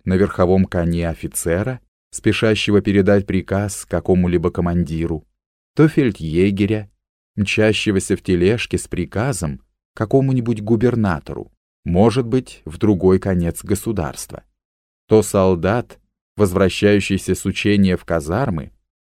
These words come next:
чтобы вновь отправиться с дальнейшими приказами своего капитана. Везде и всюду лишь младшие чины,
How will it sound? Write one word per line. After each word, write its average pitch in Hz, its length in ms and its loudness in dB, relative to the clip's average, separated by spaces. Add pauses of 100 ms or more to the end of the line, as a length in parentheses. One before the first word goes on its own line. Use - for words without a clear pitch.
чтобы 110 340 2
вновь 107 360 2
отправиться 107 680 0
с 82 80 -4
дальнейшими 87 680 0
приказами 101 800 -4 (140)
своего 78 460 -4
капитана. 71 680 -6 (1040)
Везде 117 540 4
и 165 40 4
всюду 135 760 0 (100)
лишь 104 320 0
младшие 101 580 0
чины, 87 480 -2